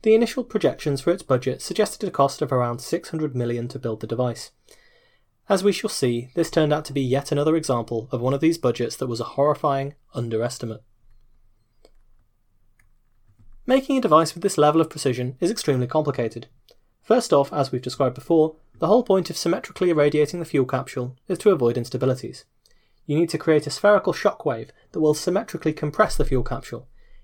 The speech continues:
heating and compressing its interior to astonishingly high densities and temperatures,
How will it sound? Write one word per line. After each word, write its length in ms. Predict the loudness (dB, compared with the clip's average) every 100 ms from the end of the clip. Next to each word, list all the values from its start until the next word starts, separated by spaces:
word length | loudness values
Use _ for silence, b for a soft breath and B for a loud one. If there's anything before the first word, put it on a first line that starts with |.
| _
heating 320 | 4 4 2
and 100 | 0
compressing 460 | -4 -2 -2 0 -4
its 120 | -4
interior 540 | -6 -2 0 -2 -4 -12 _ -4
to 160 | 2
astonishingly 580 | 2 2 0 0 0 0
high 220 | 2 0
densities 560 | 0 -2 -2 -4 -8 -6
and 100 | -6
temperatures, 560 | -8 -8 -12 -16 -20